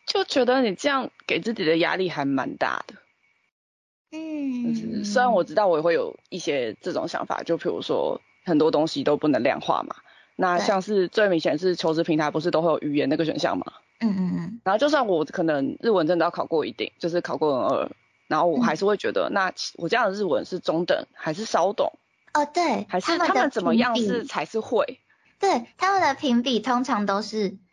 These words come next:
Speaker 2: 稍懂、中等、精通。
Speaker 1: 对，我觉得那跨度，那个，嗯。
Speaker 2: 对，我在想说，那，那我现在我应该要勾精通吗？可是如果有我不会的东西怎么办？<laughs>
Speaker 1: 对啊，然后我每次看那我就很疑惑，我到底要勾什么？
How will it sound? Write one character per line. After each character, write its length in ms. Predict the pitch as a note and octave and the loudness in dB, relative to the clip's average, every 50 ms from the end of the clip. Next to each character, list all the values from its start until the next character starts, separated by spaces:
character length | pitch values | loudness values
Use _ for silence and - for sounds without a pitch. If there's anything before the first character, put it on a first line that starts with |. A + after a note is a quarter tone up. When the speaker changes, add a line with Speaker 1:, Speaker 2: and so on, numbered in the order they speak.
| _ _ | _ _
Speaker 2:
稍 420 | - - - - D4+ C#4+ D4 D4+ D4+ | -12 -8 -2 0 2 2 2 2 0
懂、 380 | D#4 - G#3+ D3+ - - - - _ _ _ _ _ _ _ _ _ - | -2 -2 -4 -4 -4 -6 -12 -20 _ _ _ _ _ _ _ _ _ -4
中 320 | - C#4 C4+ C#4+ D4+ D#4 | -2 -2 0 0 -2 -4
等、 260 | D4+ - G3+ - - - _ _ _ _ _ _ | -4 -4 -4 -4 -4 -8 _ _ _ _ _ _
精 300 | - - D#4 D4+ D#4 E4 | -6 -4 -4 -2 -2 -4
通。 400 | D#4 - - C#4+ C4 C4 C#4 E4+ - _ _ _ _ | -4 -2 0 0 0 0 -2 -6 -12 _ _ _ _
Speaker 1:
对， 220 | - - A#3+ G#3+ - _ _ _ - | 0 0 0 0 -4 _ _ _ -4
我 40 | |
觉 120 | C#4 G#4+ F#4+ | 0 2 2
得 80 | D#4 | 2
那 120 | D#4+ E4 F#4+ | 2 2 0
跨 320 | - - - E4 C4 B3 | -2 0 2 2 2 2
度， 280 | B3+ - D#4 C#4+ A3 - | 0 -2 -4 -6 -4 -2
那 120 | G3+ C#4+ C#4+ | -2 -2 0
个， 200 | - - - - _ _ _ | 0 -4 -4 -6 _ _ _
嗯。 220 | G#3+ G3 F#3 - - _ | -8 -8 -8 -8 -4 _
Speaker 2:
对， 300 | - A4+ A4 F4 C4 C4+ - - - | 2 4 4 4 2 -2 -6 -6 -2
我 100 | C#4+ E4 | 0 0
在 100 | G4+ A4+ | 2 2
想 240 | - A#4 G#4 D#4+ D#4 | 2 0 0 0 0
说， 260 | E4 F4 F#4 F#4 F4+ - _ - | 0 -2 -2 -2 -6 -14 _ -2
那， 200 | G4+ G4 G4+ G4 G4+ - - | 0 0 0 -2 -4 -10 -6
那 280 | F#4+ G4 F#4+ - - - | -2 -2 -2 -2 -2 -2
我 140 | C4 C4+ C#4+ | -2 -2 -2
现 200 | D4 E4+ F4 F4 | -2 -4 -2 0
在 200 | F4+ F4+ E4+ - | 0 2 2 2
我 140 | C#4 C#4 C#4+ | 2 0 0
应 100 | D4+ E4 | 0 0
该 100 | E4+ E4 | 2 2
要 100 | E4 E4 | 2 2
勾 200 | E4 D4+ D4+ D4+ | 2 0 0 0
精 240 | D4+ D4+ D4+ D#4+ | -2 -4 -6 -4
通 200 | D#4 E4+ D#4 D#4 | -2 -2 -2 0
吗？ 160 | D#4 D4 C#4 C#4 | 0 0 0 0
可 120 | - D4+ | -2 -2
是 160 | C#4+ F4+ F4+ | -2 0 0
如 100 | E4+ D#4 | 0 0
果 160 | D#4 D4+ C#4+ | 0 2 2
有 160 | C#4 C4+ C4+ C4+ | 2 2 2 2
我 100 | B3+ A#3 | 0 0
不 140 | A#3+ A#3 | 0 -2
会 120 | C4 D#4 D4+ | 0 0 0
的 80 | C4+ B3+ | 0 0
东 200 | B3 B3+ C4 D4 | 0 0 -2 -2
西 160 | D4 D4 C#4 | -4 -4 -2
怎 100 | C#4 B3+ | -2 0
么 180 | G3+ G3 - A#3+ | 0 0 0 0
办？ 240 | C4 B3+ A3+ - | 0 0 0 0
<laughs> 720 | B3+ D#4+ D#4+ E4 D4+ C#4 - - _ _ _ _ - - - | 0 0 0 0 -2 -4 -8 -12 _ _ _ _ -18 -8 -4
Speaker 1:
对 100 | - F#4 | -2 0
啊， 60 | E4+ | 2
然 80 | E4 E4 | 0 0
后 120 | - G#4 | 0 -2
我 60 | G4+ | 0
每 100 | E4+ A3+ | 0 0
次 160 | G#3 - D4 | 0 -2 -4
看 220 | D4+ - D4+ C#4+ C4 | -2 -2 -2 0 0
那 80 | C4+ | 0
我 80 | B3+ A3 | -2 -2
就 100 | G#3 B3+ | -2 -2
很 180 | B3 G#3 D3+ E3 | -2 -2 -4 -8
疑 100 | E3+ F3 | -8 -6
惑， 120 | G3 G#3 | -6 -6
我 160 | F#3 D#3 D3 | -4 -6 -4
到 140 | - F3+ F3+ | -2 -2 -2
底 100 | E3 D3 | 0 -2
要 120 | - E3+ | -2 -2
勾 220 | F3 - - - D#3+ | -2 -2 -4 -4 -6
什 220 | - - - D#3+ - | -8 -10 -10 -12 -12
么？ 200 | - - - - | -14 -16 -16 -16